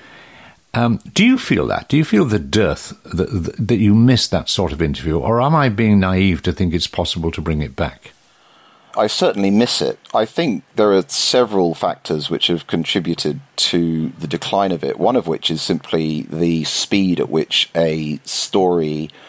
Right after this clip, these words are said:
Speaker 2: or a gaffe, to use the, the sort of soul-crushing lingo of the trade, can catch fire in the age of twenty-four hour news and social media. So a politician giving a long,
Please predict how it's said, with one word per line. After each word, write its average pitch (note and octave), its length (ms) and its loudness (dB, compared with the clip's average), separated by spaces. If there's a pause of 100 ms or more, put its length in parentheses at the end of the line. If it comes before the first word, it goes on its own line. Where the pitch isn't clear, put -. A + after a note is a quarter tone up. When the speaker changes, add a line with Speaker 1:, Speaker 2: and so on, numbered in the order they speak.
(200)
Speaker 2:
or D2 80 0
a D#2 60 -2
gaffe, - 760 -4
to - 120 -10
use D#2 220 -4
the, D2+ 180 -2 (300)
the D#2 260 -2
sort - 220 -4
of D#2+ 60 -4
soul-crushing E2+ 720 -4
lingo E2 380 -2
of D#2 120 -6
the - 80 -6
trade, D#2 420 -2 (520)
can F#2+ 400 0
catch - 400 -4
fire F2 580 2
in E2+ 200 2
the E2+ 100 2
age E2+ 140 0
of F2 60 -8
twenty-four E2+ 400 0
hour E2 160 2
news E2+ 220 -2
and F2 80 -2
social E2 320 -2
media. E2+ 380 0
So F2+ 400 2 (440)
a F#2+ 60 -2
politician A2+ 840 0
giving F2+ 640 0
a D#2+ 80 2
long, F2 580 0